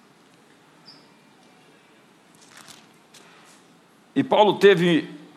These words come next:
de noite uma visão em que apresen-, se apresentou um homem da Macedônia e lhe rogou, dizendo: 'Passa a Macedônia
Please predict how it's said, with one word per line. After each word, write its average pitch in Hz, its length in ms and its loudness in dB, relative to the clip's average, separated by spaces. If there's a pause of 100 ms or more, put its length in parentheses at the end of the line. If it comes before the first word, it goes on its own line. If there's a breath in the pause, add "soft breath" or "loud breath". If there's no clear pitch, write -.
(800)
de 151 160 -2
noite 202 360 2
uma 170 100 0
visão 151 440 -2
em 143 100 -4
que 160 160 0
apresen-, 165 1040 -2 (260)
se - 160 0
apresentou 190 640 2
um 165 160 -2
homem 170 320 -2
da 135 120 4
Macedônia 151 680 0
e - 20 -4
lhe 160 160 2
rogou, 147 380 2
dizendo: 131 760 -2 (1500 loud breath)
'Passa 185 360 2
a 147 40 2
Macedônia 127 880 0